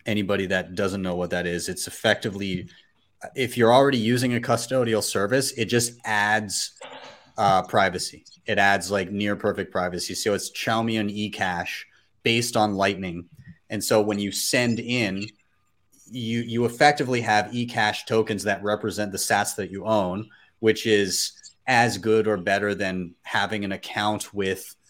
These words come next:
you know, Wallet of Satoshi. Instead, you have actual tokens in an ecosystem that they kind of s-, oversee. But then that means Wallet of Satoshi cannot know what you own.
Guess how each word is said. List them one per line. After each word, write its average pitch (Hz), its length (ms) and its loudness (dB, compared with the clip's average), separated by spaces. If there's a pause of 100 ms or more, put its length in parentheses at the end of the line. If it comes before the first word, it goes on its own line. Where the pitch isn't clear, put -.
(400)
you 107 100 -2
know, 98 80 0
Wallet 101 380 2
of 101 80 2
Satoshi. 107 600 0
Instead, 95 360 -4
you 101 100 -2
have 98 140 0
actual 95 340 0
tokens 101 560 -2
in 95 100 -6
an 92 100 -6
ecosystem 98 840 -4
that 87 220 -8
they 95 360 -2 (320)
kind 101 280 -2
of 87 260 -6
s-, - 320 -2
oversee. 113 640 2 (260)
But 123 140 4
then 139 220 4
that 123 160 2
means 120 200 0
Wallet 113 320 2
of 98 60 -6
Satoshi 117 720 -4 (360)
cannot 139 760 0
know 104 500 -2 (280)
what 110 220 4
you 104 180 -2
own. 98 400 0